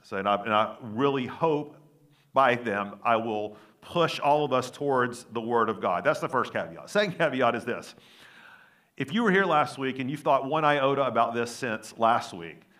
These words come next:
I promise you there's, there's some question that you've come in here this morning with. And by that, what I mean is there's something that you would like me to answer or talk about. I don't know what that is, but I know most of us have one of those things.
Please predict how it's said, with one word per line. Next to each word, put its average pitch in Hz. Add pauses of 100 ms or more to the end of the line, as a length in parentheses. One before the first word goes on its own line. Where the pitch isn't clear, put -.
(720)
I 120
promise 160
you 135
there's, 127
there's 139
some 202
question 156
that 127
you've 127
come 131
in 123
here 110
this 104
morning 92
with. - (360)
And 123
by 160
that, 170
what 156
I 143
mean 143
is 120 (200)
there's 135
something 185
that 143
you 151
would 143
like 131
me 127
to 123
answer 98
or 101
talk 98
about. 78 (440)
I 127
don't 135
know 185
what 180
that 185
is, 127
but 143
I 139
know 143
most 147
of 143
us 143
have 143
one 120
of 104
those 101
things. 92